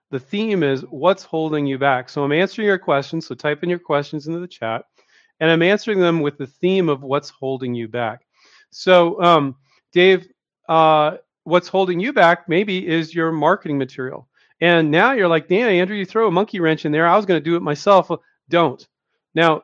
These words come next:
you can create the crude version yourself, but then you give it to a graphic designer, whether it's our graphic designers or a graphic designer you find elsewhere, and then they're gonna make it beautiful. But do not expect a graphic designer to change your bad marketing. That's not their job.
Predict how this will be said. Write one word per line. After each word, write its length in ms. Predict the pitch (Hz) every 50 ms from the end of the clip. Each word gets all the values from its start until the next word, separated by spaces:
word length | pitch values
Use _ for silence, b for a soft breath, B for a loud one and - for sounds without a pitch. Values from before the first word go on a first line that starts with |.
| _
you 100 | 165 170
can 100 | 170 180
create 260 | - - 202 190 -
the 60 | - 127
crude 320 | - - 247 269 294 247
version 300 | 214 185 170 - - 143
yourself, 380 | 143 135 - - 151 143 139 -
but 100 | _ _
then 140 | - 147 147
you 80 | 143 135
give 140 | 143 160 170
it 100 | 175 -
to 100 | - 151
a 40 |
graphic 360 | 131 143 143 135 127 - 143 131
designer, 420 | 120 127 131 123 127 127 123 - b b b b b b
whether 260 | - 170 185 208 196 185
it's 140 | 165 -
our 160 | 156 151 170 175
graphic 380 | 175 180 180 175 - 185 170
designers 560 | - 165 151 170 170 170 170 170 170 160 - _ _ _ _ _ _ -
or 640 | 156 147 151 151 151 147 147 147 147 147 - - _ -
a 260 | 151 147 143 139 135
graphic 320 | 131 151 147 147 143 - 151
designer 280 | 139 127 160 151 147
you 80 | 143 143
find 240 | - 151 139 135 139
elsewhere, 440 | 151 151 - - 160 151 143 139 b b b b b -
and 80 | 143
then 120 | 147 147 147
they're 160 | 151 147 139
gonna 160 | 135 143 139
make 180 | 139 135 127 139
it 100 | 135 135
beautiful. 360 | 131 151 160 160 - - 131
But 160 | 120 127 -
do 100 | - 156
not 360 | 151 160 180 190 208 214 208 - -
expect 440 | 165 - - - 175 170 165 -
a 40 | 147
graphic 360 | 143 147 151 165 160 - 160
designer 480 | 151 143 139 147 143 143 143 143 139 _ _ _ _ _ _ _ _ _
to 200 | - - 170 160
change 460 | 147 - - - 160 170 185 180 170 180
your 120 | 170 160
bad 260 | 143 151 147 147 143
marketing. 500 | 151 160 165 180 180 - 147 131 117 117
That's 160 | 123 131 -
not 60 | - 139
their 100 | 156 147
job. 480 | 143 190 190 190 196 180 143 120 -